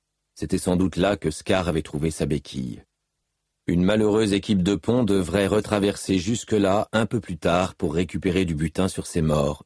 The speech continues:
et ceux de Dalinar. Ils posèrent leur pont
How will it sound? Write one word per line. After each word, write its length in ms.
et 100
ceux 240
de 80
Dalinar. 640
Ils 120
posèrent 400
leur 220
pont 300